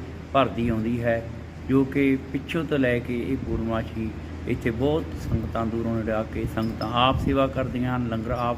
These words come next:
ਤਿਆਰ ਕਰਦੀਆਂ ਹਨ ਤੇ ਸੰਗਤਾਂ ਦੀ ਸੇਵਾ ਕਰਦੀਆਂ ਹਨ। ਉਸ ਤੋਂ ਬਾਅਦ ਛੇਵੇਂ ਪਾਤਸ਼ਾਹ ਹਰਗੋਬਿੰਦ ਸਾਹਿਬ ਜੀ ਜਦੋਂ ਚੰਦੂ ਨੂੰ ਲੈ ਕੇ ਆਏ ਸਨ ਦਿੱਲੀ ਤੋਂ, ਤਾਂ ਉਹ ਚੰਦੂ ਦੇ ਨੱਥ ਪਾਈ ਹੋਈ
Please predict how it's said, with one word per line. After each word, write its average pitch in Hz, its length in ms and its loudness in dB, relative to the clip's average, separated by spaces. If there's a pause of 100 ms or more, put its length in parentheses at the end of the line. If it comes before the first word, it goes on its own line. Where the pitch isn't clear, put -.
ਤਿਆਰ 123 200 0
ਕਰਦੀਆਂ 113 540 -2
ਹਨ 113 80 -2 (480)
ਤੇ 117 260 2 (420)
ਸੰਗਤਾਂ 123 340 2
ਦੀ 123 180 4
ਸੇਵਾ 104 220 0
ਕਰਦੀਆਂ 95 480 -8
ਹਨ। 90 60 -6 (440)
ਉਸ 151 140 0
ਤੋਂ 170 180 2
ਬਾਅਦ 156 540 4
ਛੇਵੇਂ 143 380 2 (100)
ਪਾਤਸ਼ਾਹ 131 500 0 (460)
ਹਰਗੋਬਿੰਦ 131 400 0
ਸਾਹਿਬ 139 280 -2
ਜੀ 135 220 2 (640)
ਜਦੋਂ 135 260 6 (100)
ਚੰਦੂ 139 260 2
ਨੂੰ 160 120 0
ਲੈ 139 140 4
ਕੇ 123 160 0
ਆਏ 120 140 4
ਸਨ 123 200 0
ਦਿੱਲੀ 117 360 0
ਤੋਂ, 131 160 -4 (640)
ਤਾਂ 135 260 4 (120)
ਉਹ 135 120 0 (340)
ਚੰਦੂ 147 260 2
ਦੇ 165 140 2
ਨੱਥ 135 200 4 (140)
ਪਾਈ 139 160 2
ਹੋਈ 139 140 0